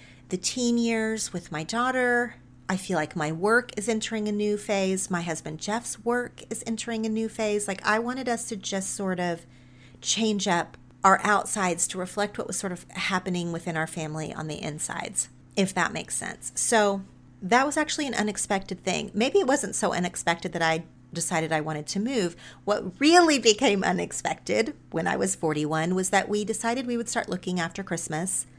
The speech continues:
The beginning of twenty twenty-one, we would start looking for a new house, and we would hope maybe to move maybe in the beginning of twenty twenty-two. We thought it might take us a year to find a house, and then if we found a house that needed some changes, like a fixer-upper or something,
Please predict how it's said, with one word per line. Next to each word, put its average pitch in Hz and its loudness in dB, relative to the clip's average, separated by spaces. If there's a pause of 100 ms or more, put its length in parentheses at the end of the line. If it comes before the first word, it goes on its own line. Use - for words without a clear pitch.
(280)
The - -2
beginning 175 2
of 196 0 (340)
twenty 190 0
twenty-one, 190 -2
we 165 -4
would 165 -6
start - -6
looking 190 -2
for 190 -4
a 196 2
new 196 0
house, 160 -2
and 175 -4
we 165 -4
would 160 -4
hope 262 -4
maybe 196 0 (140)
to - 2
move 185 4 (200)
maybe 226 6
in 220 6
the 202 2
beginning 170 2
of 151 -6
twenty 156 -6
twenty-two. - -6
We 175 0
thought 165 2
it - -6
might - -4
take - -4
us 147 -4
a 180 -4
year 220 2 (140)
to 151 0
find 269 -2
a 269 0
house, 247 4
and 170 -4
then 160 -6
if 160 -8
we 165 -4
found 156 -2
a 160 -4
house 160 0
that - -10
needed 156 -6
some 175 -8 (220)
changes, 220 2
like 170 -2
a 175 -6
fixer-upper 202 -2
or 196 -2
something, 185 -2